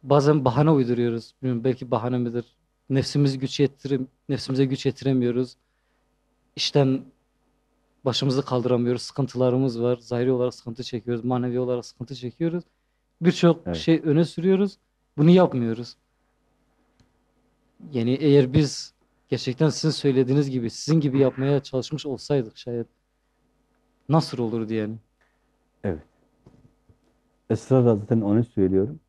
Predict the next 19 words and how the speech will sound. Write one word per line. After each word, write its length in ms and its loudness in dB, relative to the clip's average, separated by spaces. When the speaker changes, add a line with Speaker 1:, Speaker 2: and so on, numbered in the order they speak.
Speaker 2:
Allah 380 2
dilediği 340 4
kimse 300 -2
için 320 -4
bütün 240 -6
günahları 400 -2
affeder 420 -2
ama 240 2
Allah 360 -2
şirki 380 -2
affetmez 500 -2
buyurdu. 340 -6
Birbirimizi 560 6
sevmiyorsak 640 4
günahımızdan 640 4
dolayı 280 6
değil, 280 4
şirkimizden 680 2
dolayıdır. 560 -4